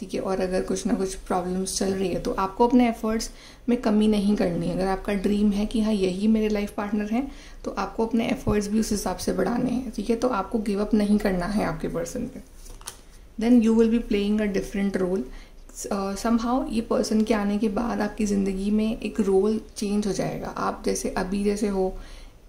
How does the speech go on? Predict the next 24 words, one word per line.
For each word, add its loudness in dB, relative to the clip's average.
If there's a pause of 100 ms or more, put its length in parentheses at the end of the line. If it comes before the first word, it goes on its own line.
अगर -2
आप -4
थोड़े 0
से 0
immature 2
हो 0
तो 0
एक -4
immaturity 0
लेके 2
आएंगे 0
ये 0
person -2
आपकी -8
life -8
में, -6
कुछ -6
एक -6
change 4
लेके 2
आएंगे 0
आपकी -6
life -4
में। -4